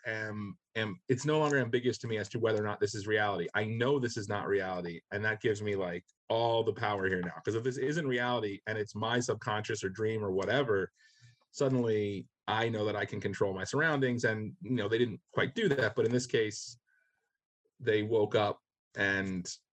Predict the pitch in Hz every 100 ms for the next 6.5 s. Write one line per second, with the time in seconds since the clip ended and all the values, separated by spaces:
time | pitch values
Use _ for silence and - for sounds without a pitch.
0 | - 113 104 104 107 101 104 98 95 -
1 | 104 101 98 - 95 92 90 87 - 180
2 | 156 196 196 165 147 156 139 - 151 139
3 | 127 123 120 120 123 117 113 107 113 107
4 | - - 120 110 - 110 104 104 101 98
5 | 101 98 85 85 107 104 101 98 98 95
6 | 117 120 101 85 76